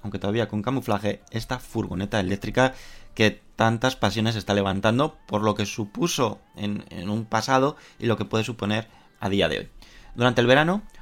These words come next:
fue cazada en pruebas en la versión de producción de lo que parecía ser esta I D Bus, tanto en imágenes como en vídeo. En su momento ya comentamos que su diseño parecía distar bastante de lo que en un principio se anunció,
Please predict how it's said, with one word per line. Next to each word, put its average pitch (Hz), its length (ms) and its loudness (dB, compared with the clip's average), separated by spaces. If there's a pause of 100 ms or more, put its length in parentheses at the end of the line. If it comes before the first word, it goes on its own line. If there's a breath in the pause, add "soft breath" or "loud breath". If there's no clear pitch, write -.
fue 131 180 2
cazada 127 420 4
en 117 80 -2
pruebas 120 320 0
en 117 60 -2
la 107 100 2
versión 101 240 -2
de 113 80 -2
producción 110 440 -2
de 120 60 0
lo 104 140 0
que 98 80 -4
parecía 98 400 -4
ser 110 260 0
esta 107 420 0
I 104 120 2
D 95 140 4
Bus, 123 300 0 (300 loud breath)
tanto 120 200 2
en 120 60 2
imágenes 165 400 0
como 117 200 -2
en 107 80 0
vídeo. 113 340 2 (540 loud breath)
En 101 100 -8
su 113 100 -2
momento 123 380 2
ya 123 160 2
comentamos 107 460 -2
que 117 80 -6
su 117 100 -8
diseño 110 360 -2
parecía 110 480 -2 (120)
distar 117 480 0
bastante 120 460 2
de 123 80 4
lo 107 100 0
que - 80 -4
en 107 60 0
un 113 80 -2
principio 117 520 4
se 107 120 0
anunció, 95 480 2